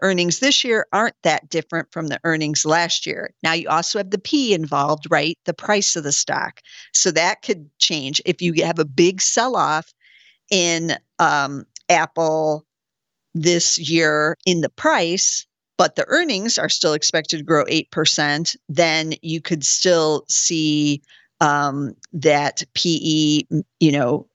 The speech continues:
oscillate <laughs> more, um, because the P is changing and not just the E. But let's look at a company which is really growing earnings in a bigger way, so you can really see the difference between the trailing and the forward.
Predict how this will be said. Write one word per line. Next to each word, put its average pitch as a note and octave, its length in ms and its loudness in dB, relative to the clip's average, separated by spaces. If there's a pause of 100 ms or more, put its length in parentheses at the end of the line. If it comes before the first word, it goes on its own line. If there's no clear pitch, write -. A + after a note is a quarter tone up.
(960)
oscillate D#3 640 0
<laughs> - 40 -20
more, A#3 560 0 (520)
um, E3+ 260 0
because E3 320 -4
the D#3 80 -6
P F#3+ 320 -2
is - 160 -2
changing - 680 -4
and D#3+ 160 0
not D3 240 -2
just - 280 -4
the - 160 -6
E. D3+ 240 -4 (800)
But G3+ 220 4
let's A#3 260 0
look D#4 140 -4
at B3+ 80 -2
a A3 60 -4
company G3 720 -4
which E3+ 260 4
is E3 160 0
really B3+ 440 2
growing D#3 460 0
earnings D#3 640 0
in E3 140 2
a D#3+ 40 2
bigger D#3+ 320 2
way, D#3 440 0
so - 180 0
you F3 140 -2
can F3+ 160 2
really A3+ 260 2
see - 160 -2
the E3+ 100 -4
difference - 440 -2
between D#3+ 320 -4
the C#3+ 100 -2
trailing D#3+ 640 0
and D3+ 200 -2
the C#3+ 100 -2 (120)
forward. F3+ 560 0